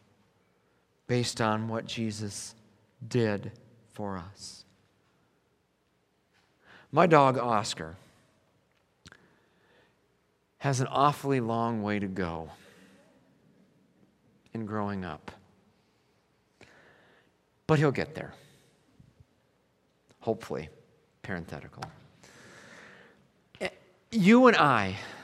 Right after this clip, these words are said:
are also at various stages in our maturity,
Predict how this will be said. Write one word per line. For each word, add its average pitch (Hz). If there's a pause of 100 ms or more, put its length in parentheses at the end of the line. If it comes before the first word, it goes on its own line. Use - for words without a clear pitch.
(1500)
are 127
also 127
at 110
various 120
stages 117
in 113
our 101
maturity, 101